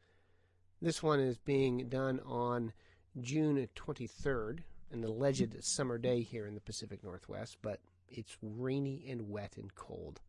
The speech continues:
We're not getting any global warming here in Oregon. It's Oregon, not Oregon, just in case you wondered. This one is called There's an App for That?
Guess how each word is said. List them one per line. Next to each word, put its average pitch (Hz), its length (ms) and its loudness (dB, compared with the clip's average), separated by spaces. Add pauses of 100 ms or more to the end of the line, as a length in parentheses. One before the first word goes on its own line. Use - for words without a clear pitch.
(720)
We're 143 100 6
not 117 180 6
getting 135 240 -2
any 113 160 0
global 113 380 2
warming 117 380 -2
here 113 240 -4
in 113 80 -6
Oregon. 117 440 -2 (800)
It's - 160 -6
Oregon, 117 420 -2
not 107 220 -6
Oregon, 107 640 -4
just - 240 -12
in 90 60 -12
case - 360 -8
you 92 240 -6
wondered. 95 460 -8 (720)
This 190 160 -2
one 214 100 12
is 196 160 12
called 143 400 2
There's 147 320 4
an 123 80 -2
App 123 260 -6
for 214 100 -4
That? 240 340 -6